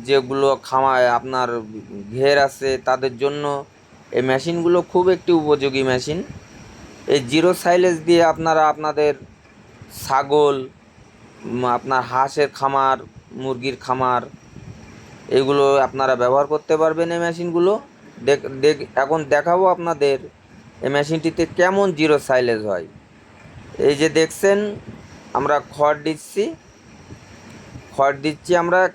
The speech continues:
খড় দিলে দেখেন কিভাবে কুড়োর মতো, ধান থেকে যেরকম ধান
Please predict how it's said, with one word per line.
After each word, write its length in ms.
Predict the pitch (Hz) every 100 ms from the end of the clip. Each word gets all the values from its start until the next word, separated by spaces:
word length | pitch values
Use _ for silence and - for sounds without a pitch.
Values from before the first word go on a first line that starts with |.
| -
খড় 240 | 147 147 143
দিলে 240 | 165 170
দেখেন 360 | 143 139 135 143 180 277 - _
কিভাবে 420 | 147 147 151 147 143 151 - _ - - -
কুড়োর 280 | 196 190
মতো, 260 | 160 143 127
ধান 220 | 120 135 156
থেকে 220 | 156 165 170
যেরকম 440 | 165 165 156 160 156
ধান 220 | 131 143